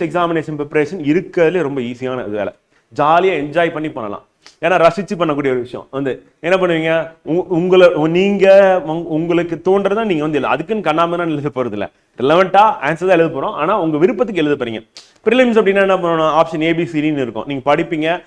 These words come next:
அது ஆன்சர் மட்டும் தான் ஷேர் பண்ண முடியும், அவ்வளவுதான். மத்தபடி நீங்க எக்ஸ்பிரஸ் பண்ண முடியாது. அப்ப உங்களுடைய ஆர்ட் ஃபார்ம், உங்களுடைய ஆர்ட் ஃபார்ம்னா என்னன்னா, நீங்க எப்படி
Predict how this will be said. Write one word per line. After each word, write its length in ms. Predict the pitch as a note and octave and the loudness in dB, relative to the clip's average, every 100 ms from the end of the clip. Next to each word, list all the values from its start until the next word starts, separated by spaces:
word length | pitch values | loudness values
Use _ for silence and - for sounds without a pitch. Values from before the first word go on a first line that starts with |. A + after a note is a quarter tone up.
| _ - | _ -6
அது 220 | C#3 C#3 | 0 2
ஆன்சர் 300 | C#3 E3+ E3+ | 0 -2 -4
மட்டும் 220 | D3 C#3+ | -4 -4
தான் 140 | D#3+ C#3+ | -4 -2
ஷேர் 180 | C#3+ C3 | -4 -4
பண்ண 120 | A#2+ | -8
முடியும், 200 | A2 A#2 | -4 -2
அவ்வளவுதான். 300 | B2 B2 G#2+ | -2 -4 -4
மத்தபடி 320 | D3+ F#3+ F#3 | -4 -2 -2
நீங்க 220 | G3 E3 C#3 | -2 0 -2
எக்ஸ்பிரஸ் 420 | - - G3+ G3 | -4 -2 -2 -2
பண்ண 160 | D3+ | -6
முடியாது. 300 | B2 A2+ G2 F2 _ _ | -6 -4 -4 -8 _ _
அப்ப 460 | - E3 G#3+ G#3 - | 0 2 4 4 2
உங்களுடைய 380 | D#3+ E3 D3+ D#3+ | -4 0 4 6
ஆர்ட் 160 | F#3 - | 4 0
ஃபார்ம், 180 | D3+ C#3 | -2 -2
உங்களுடைய 240 | D3+ D3+ | -4 0
ஆர்ட் 140 | D#3+ E3 | -2 -2
ஃபார்ம்னா 260 | E3+ E3+ E3 | -4 -2 -2
என்னன்னா, 280 | D3 D#3+ A#3 - _ C#3 | -2 -4 -6 -10 _ -2
நீங்க 180 | F3 E3+ | 0 2
எப்படி 160 | D#3+ | 0